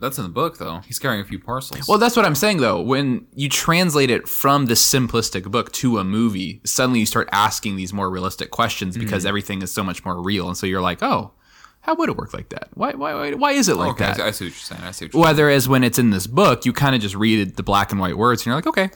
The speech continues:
Speaker 2: yeah, sure." And so it's, I think, a really interesting, uh, kind of interpretation of that. Like I said, I think that first movie, and especially the music in the beginning, is really good. I really like how it starts off with the bombing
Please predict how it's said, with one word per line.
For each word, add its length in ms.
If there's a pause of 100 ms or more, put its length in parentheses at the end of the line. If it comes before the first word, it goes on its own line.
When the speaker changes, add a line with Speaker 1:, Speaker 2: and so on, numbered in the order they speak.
Speaker 2:
yeah, 140
sure." 320 (960)
And 180
so 140
it's, 120
I 100
think, 180
a 60
really 260
interesting, 560
uh, 300 (380)
kind 140
of 60
interpretation 840 (140)
of 140
that. 260
Like 140
I 60
said, 200
I 60
think 240
that 140
first 240
movie, 220
and 120
especially 320
the 60
music 380
in 60
the 40
beginning, 240
is 80
really 200
good. 300 (520)
I 40
really 180
like 180
how 80
it 40
starts 260
off 120
with 80
the 60
bombing 440